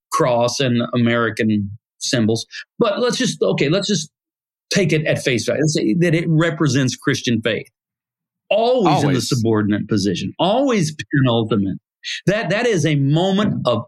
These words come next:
Speaker 1: unintended truth-telling on the
Speaker 2: That's right.
Speaker 1: church lawn. And I'll challenge people on that and they say, "Oh, it doesn't mean that." It's okay,
Speaker 2: Yeah.
Speaker 1: then
Speaker 2: Well, no,
Speaker 1: reverse
Speaker 2: no.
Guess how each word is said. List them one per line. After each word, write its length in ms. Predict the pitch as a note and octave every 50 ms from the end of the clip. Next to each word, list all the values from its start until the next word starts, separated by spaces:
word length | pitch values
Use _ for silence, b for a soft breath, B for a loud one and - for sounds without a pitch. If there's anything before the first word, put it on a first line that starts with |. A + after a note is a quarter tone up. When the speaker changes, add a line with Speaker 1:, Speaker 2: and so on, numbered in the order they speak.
| _ _ -
Speaker 1:
unintended 840 | D#3+ F#3 G#3 A3 A3 G#3 - - F#3 F#3+ F#3 F3+ F3 E3+ D3+ C#3+ D3+
truth-telling 720 | - - F#3 F3+ E3 D#3 - - E3 D#3+ D#3 D#3 D#3 A2
on 160 | G#2+ G2+ A2
the 60 | A#2
Speaker 2:
That's 80 | A2 G#2+
right. 240 | A2 A2 A2+ A2 -
Speaker 1:
church 100 | - - B2
lawn. 460 | A2 G#2+ A2 G#2+ G#2 G2 - - - - _ _ _ _ _ _ _ B B B B B B _ _ _ _ _ - - C3+ C3+
And 360 | C#3 C#3 C3+ C3+ C3 C#3 - - _ _ - -
I'll 420 | C#3 C3+ C3+ C3+ C3 C3 B2+ A#2
challenge 560 | - - - F3 E3+ F#3 G3 G3+ G#3 - - -
people 260 | - G#3+ G3+ - F#3+
on 220 | F#3+ F#3 F#3 F3+ F3+
that 120 | F3+ F3
and 80 | E3+ E3+
they 40 | E3
say, 120 | D3+ G3
"Oh, 180 | G3+ G3 G3 G3
it 80 | G3
doesn't 260 | E3 F3 E3 D3 D#3+ D#3+
mean 200 | D#3 D#3 D#3 D#3
that." 80 | D#3 D#3+
It's 100 | D#3 -
okay, 140 | A3+ A3+ A3
Speaker 2:
Yeah. 100 | G3+ F#3
Speaker 1:
then 180 | E3 E3+ D#3+ D#3+
Speaker 2:
Well, 120 | A2+ A2 G#2
no, 140 | A2 A2 -
Speaker 1:
reverse 240 | - E3+ F#3 C3 G2
Speaker 2:
no. 80 | F2+